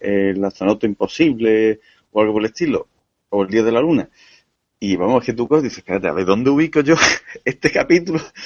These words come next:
Que hay esa mezcla. Como despedida, mm, buf, yo la verdad es que como despedida, hombre, también, en vez de la despedida ya la conocemos. Lo que es el final del personaje.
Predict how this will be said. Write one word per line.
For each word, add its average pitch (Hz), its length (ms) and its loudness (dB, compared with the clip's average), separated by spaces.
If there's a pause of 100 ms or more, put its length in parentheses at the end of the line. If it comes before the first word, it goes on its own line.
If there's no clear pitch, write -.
(440)
Que 90 240 0
hay 113 300 0
esa 123 260 -2
mezcla. 104 440 -4 (500)
Como 120 260 2
despedida, 123 680 2 (160)
mm, 117 520 -4
buf, 120 180 -2 (600)
yo 95 260 -2
la 101 80 2
verdad 107 160 4
es - 40 -20
que - 60 -20
como 117 200 0
despedida, 120 600 2
hombre, 110 220 4 (260)
también, 98 420 2 (360)
en 92 120 -4
vez 87 120 2
de 101 80 4
la 120 100 2
despedida 135 400 2
ya 151 120 4
la 131 100 4
conocemos. 107 500 0 (760)
Lo 78 100 -6
que 87 100 -8
es 98 80 -8
el 110 80 -4
final 104 300 -2
del 107 140 0
personaje. 101 520 -2